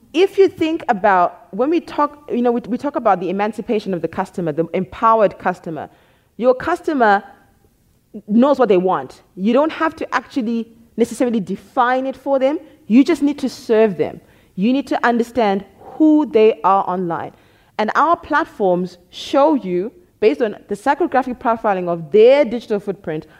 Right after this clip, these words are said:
how you can market to them. So that's one vantage point of data that you can use as an F Y I. So I'd encourage you, if you're doing digital activities with us, have a look at your Google Analytics. You know, when someone comes to your website, actually, they're bringing their archetype with them.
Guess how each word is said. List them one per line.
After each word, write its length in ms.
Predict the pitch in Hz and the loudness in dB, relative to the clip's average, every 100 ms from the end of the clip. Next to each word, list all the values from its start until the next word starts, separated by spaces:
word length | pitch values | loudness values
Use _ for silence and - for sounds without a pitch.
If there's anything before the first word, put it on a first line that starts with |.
| _ | _
how 120 | - | 0
you 160 | 190 190 | 2 2
can 140 | 190 | 0
market 280 | 160 151 147 | -2 -2 -6
to 60 | - | -10
them. 160 | 156 - _ _ _ | -10 -12 _ _ _
So 120 | 254 | 0
that's 280 | 233 - 240 | 0 0 -6
one 500 | 180 170 208 254 247 | -8 -2 0 0 0
vantage 460 | 202 214 208 - | -2 -2 -6 -8
point 180 | - 180 | -4 -4
of 80 | 170 | 0
data 180 | 170 160 | 0 -2
that 180 | 139 | -4
you 40 | 165 | -8
can 160 | 147 | -10
use 340 | 135 90 - _ _ _ _ _ _ _ _ _ - | -12 -12 -16 _ _ _ _ _ _ _ _ _ -4
as 140 | 196 | 0
an 100 | 185 | 0
F 180 | - 160 | 0 -6
Y 120 | 160 | -6
I. 240 | 175 92 - _ _ _ _ | -6 -8 -12 _ _ _ _
So 140 | - | 2
I'd 100 | 294 | 2
encourage 420 | 269 262 339 415 247 | 2 0 2 2 0
you, 200 | 233 226 - - | -4 -6 -12 -10
if 100 | 214 | -4
you're 80 | 214 | -2
doing 240 | 202 330 | 2 2
digital 260 | 294 294 262 | 2 2 0
activities 480 | - 269 247 247 226 | 0 -2 -2 -4 -2
with 120 | 233 | 2
us, 200 | 220 - _ _ _ - | 2 0 _ _ _ -2
have 140 | 339 | 2
a 60 | 381 | 4
look 200 | 359 359 | 2 0
at 80 | |
your 80 | 302 | -2
Google 220 | 233 240 | 0 2
Analytics. 440 | 226 208 202 156 - | 2 2 2 0 -4
You 60 | 247 | -2
know, 100 | 269 | 0
when 200 | 220 359 | 2 0
someone 280 | - 415 339 | 0 -2 -2
comes 460 | - - 277 269 | -4 -2 0 0
to 160 | - 233 | -4 -2
your 120 | 202 | 2
website, 500 | 190 - - 156 - - | 2 0 -4 -12 -10 -6
actually, 600 | 214 - - 170 85 - _ _ _ _ | -6 -8 -14 -12 -14 -20 _ _ _ _
they're 140 | 233 | 2
bringing 340 | 208 233 311 254 | 4 0 -2 0
their 140 | 202 | 0
archetype 520 | - 220 220 214 180 | 0 -4 -6 -6 -8
with 300 | 170 180 - | -4 -4 -4
them. 260 | 127 104 | -10 -12